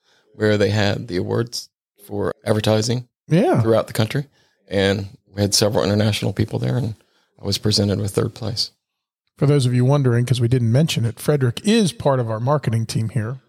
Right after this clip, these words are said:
Speaker 2: So then how did you make the transition? Like,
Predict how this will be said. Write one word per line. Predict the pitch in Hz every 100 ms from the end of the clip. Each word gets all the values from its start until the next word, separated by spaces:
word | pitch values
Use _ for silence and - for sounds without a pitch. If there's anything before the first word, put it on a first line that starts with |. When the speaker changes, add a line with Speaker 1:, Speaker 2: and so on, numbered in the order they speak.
| _ _ _ _ _ -
Speaker 2:
So | 147 160
then | 147 180
how | 165 185
did | 165
you | 151
make | 165 151
the |
transition? | 123 156 139 135 139 110
Like, | 104 110